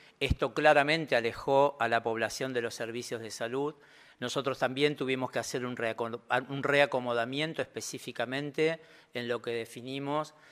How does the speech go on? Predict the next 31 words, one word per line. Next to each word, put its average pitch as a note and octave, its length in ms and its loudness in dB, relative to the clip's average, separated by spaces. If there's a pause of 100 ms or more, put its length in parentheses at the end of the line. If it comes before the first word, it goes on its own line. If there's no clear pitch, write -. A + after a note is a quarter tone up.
(220)
el A#2+ 160 -2
primer C#3 460 2
nivel B2+ 400 -2
de B2 60 2
atención, C#3 800 2
el A2+ 140 -8
que - 80 -8
está B2 220 -2
metido B2 400 -4
más B2 160 -4
cerca B2 560 -2
do-, A2 180 -8 (160)
de G#2+ 140 -8
donde A2+ 260 -6
vive B2 240 -4
la A2+ 80 0
gente, C#3+ 480 0
el G#2+ 140 -6
que - 80 -8
está - 180 -4
metido A#2+ 380 -8
en A2+ 80 -8
los A2 120 -6
barrios. C#3 600 4 (760)
Em, A#2+ 640 2 (280)
y C3 120 -6
bueno, D#3+ 340 10
en D3 100 4
ese D3 220 2
proceso D3 640 0
progresivamente D3 1200 4